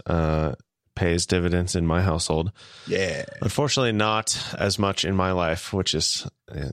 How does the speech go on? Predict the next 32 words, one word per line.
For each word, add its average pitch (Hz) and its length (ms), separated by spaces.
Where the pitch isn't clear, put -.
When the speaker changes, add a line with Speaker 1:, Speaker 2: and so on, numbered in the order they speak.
Speaker 1:
shameful 95 500
in 85 80
so 87 160
many 76 140
ways, 67 220
because 95 260
I'm 113 140
actually 123 240
pretty 80 200
good 78 160
at 71 60
memorizing 92 540
if 80 120
I 69 140
just - 280
do 73 140
it. 95 80
I 76 140
just - 240
don't 76 240
have 73 480
Speaker 2:
Yeah. 82 220
Speaker 1:
the - 60
discipline. 113 440
But 85 240
my 82 200
wife, 101 420
after 87 420
the 85 80
twenty 98 240
sixteen 110 460
trip, 78 320